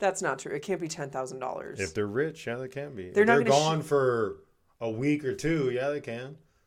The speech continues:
Speaker 2: They're rich, babe. They can try whatever the hell they want.
Speaker 1: I
Speaker 2: And they have the money,
Speaker 1: Talking
Speaker 2: so.
Speaker 1: about rich people, I actually looked up, 'cause I, I was watching, 'cause guilty pleasure, I watch,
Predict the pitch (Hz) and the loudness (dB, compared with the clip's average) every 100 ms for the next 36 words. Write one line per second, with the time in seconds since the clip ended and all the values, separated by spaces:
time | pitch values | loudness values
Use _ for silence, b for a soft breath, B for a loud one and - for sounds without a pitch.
0 | _ _ _ _ _ _ _ _ _ _ | _ _ _ _ _ _ _ _ _ _
1 | _ 127 127 190 165 - 131 135 139 139 | _ 2 8 8 6 2 -2 0 -2 -4
2 | 151 151 156 156 151 143 151 156 151 170 | -6 -6 -4 -6 -2 -2 -2 -2 -2 -4
3 | 127 98 - _ _ - B B B 196 | -4 -8 -16 _ _ -20 B B B 6
4 | 277 143 147 139 151 143 156 156 113 95 | 8 6 4 2 0 0 -2 -2 -4 2
5 | 214 226 277 247 175 175 - 220 220 233 | 8 8 10 6 8 4 -2 -6 0 0
6 | 226 185 190 208 226 190 185 180 170 - | 4 4 4 2 -2 -2 -2 -2 -2 -2
7 | 185 190 175 - 170 175 175 175 190 180 | 2 2 0 -4 -2 -2 -4 -4 -8 -6
8 | 170 156 - - 170 170 160 151 143 131 | -6 -6 -8 -6 -8 -8 -4 -2 -2 -4
9 | - - 147 147 143 147 147 147 - - | -4 -2 0 0 -2 -2 -2 -4 -10 -16